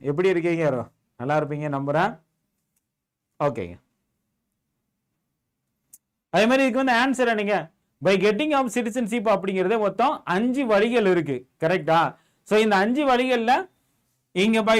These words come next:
birth அப்படிங்கிறது கரெக்ட் தான். By descent, by registration, by naturalization, கரெக்டா? So ஃபிஃப்த் வே என்ன அப்படின்னா by incorporation of territory. ஓகே, incorporation of territory, ஓகேவா?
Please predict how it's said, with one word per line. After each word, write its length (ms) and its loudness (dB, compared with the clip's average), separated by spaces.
birth 320 0
அப்படிங்கிறது 480 -2
கரெக்ட் 360 -2
தான். 120 0
By 100 2
descent, 420 -4
by 100 4
registration, 640 -4
by 100 2
naturalization, 720 -2
கரெக்டா? 340 0
So 180 0
ஃபிஃப்த் 280 -2
வே 100 4
என்ன 120 -2
அப்படின்னா 340 0
by 60 4
incorporation 800 0
of 80 -4
territory. 540 0
ஓகே, 200 0
incorporation 800 2
of 80 -2
territory, 500 0
ஓகேவா? 240 0